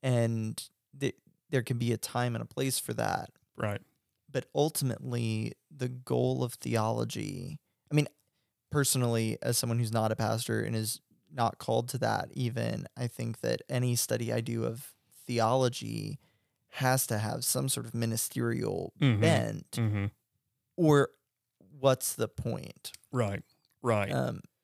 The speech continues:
Speaker 1: and so, so I think that what he's getting at here is exactly,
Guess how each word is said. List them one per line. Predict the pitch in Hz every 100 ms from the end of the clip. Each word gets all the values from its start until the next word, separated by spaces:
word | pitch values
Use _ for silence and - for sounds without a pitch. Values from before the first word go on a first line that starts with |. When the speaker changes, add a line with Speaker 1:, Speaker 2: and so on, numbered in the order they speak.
| -
Speaker 1:
and | 139 123
so, | 127 120 117 -
so | - 127
I | 117
think | - 117 -
that | 120
what | 127 123
he's | 131 120 113
getting | 113 117
at | 113
here | 117 117 113 110 -
is | 131 131
exactly, | 123 117 117 123 123 104